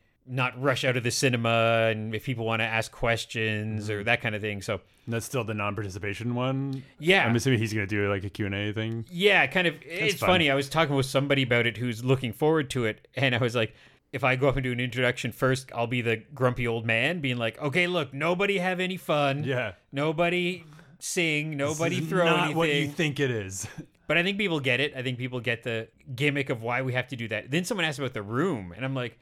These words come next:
Speaker 2: Ugh.
Speaker 1: I'm like, "Well, Rocky Horror is still kind of good, you know? It has really
Speaker 2: <laughs>
Speaker 1: good songs, and
Speaker 2: Oh,
Speaker 1: Tim
Speaker 2: man.
Speaker 1: Curry's in it.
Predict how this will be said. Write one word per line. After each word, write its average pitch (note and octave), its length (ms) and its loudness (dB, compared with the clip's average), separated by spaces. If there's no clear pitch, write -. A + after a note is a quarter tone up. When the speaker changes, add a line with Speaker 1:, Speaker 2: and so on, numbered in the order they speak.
Speaker 2:
Ugh. G#2 140 -10
Speaker 1:
I'm D3+ 60 -6
like, D#3+ 160 0
"Well, F3+ 280 -2
Rocky C4 320 0
Horror F#3 460 2
is D3 260 -4
still F#3+ 380 -4
kind E3+ 340 -6
of B2 140 -6
good, D3 360 4
you B2+ 120 0
know? B2 140 0
It D3 60 0
has D3 200 0
really D#3+ 240 2
Speaker 2:
<laughs> D#3+ 80 2
Speaker 1:
good C3+ 80 -2
songs, F3 800 0
and B2 140 0
Speaker 2:
Oh, - 40 -10
Speaker 1:
Tim E3+ 220 -2
Speaker 2:
man. A3 100 8
Speaker 1:
Curry's F#3+ 400 6
in F#3 140 2
it. - 180 2